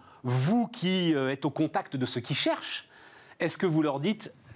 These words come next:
Là, mon pote, va pas dans cette direction-là parce que, euh, nous, on n'ira pas. Nous, on va pas te suivre, nous, on va pas financer, euh, des recherches qui pourront amener »,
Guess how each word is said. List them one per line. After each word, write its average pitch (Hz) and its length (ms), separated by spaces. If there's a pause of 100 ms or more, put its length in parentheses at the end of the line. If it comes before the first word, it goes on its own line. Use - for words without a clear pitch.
(140)
Là, 135 120
mon 139 100
pote, 139 180
va 120 120
pas 143 120
dans 131 100
cette 120 160
direction-là 117 460
parce - 180
que, 127 100
euh, 95 800 (240)
nous, 139 160
on 151 60
n'ira 120 200
pas. - 180 (580)
Nous, 180 100
on 175 80
va 139 80
pas 170 140
te - 60
suivre, 170 340
nous, 175 140
on 190 120
va 139 100
pas 160 200
financer, 147 600 (440)
euh, 117 240
des 120 100
recherches - 460
qui 135 100
pourront 208 580
amener », 143 440